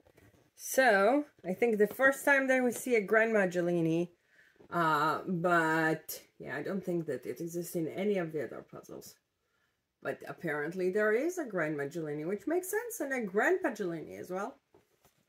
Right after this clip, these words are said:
Okay, we're moving to the two thousands. We also have actually, like, four of them,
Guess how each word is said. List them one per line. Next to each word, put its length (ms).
Okay, 540
we're 140
moving 340
to 120
the 100
two 300
thousands. 540
We 100
also 400
have 420
actually, 520
like, 340
four 400
of 240
them, 400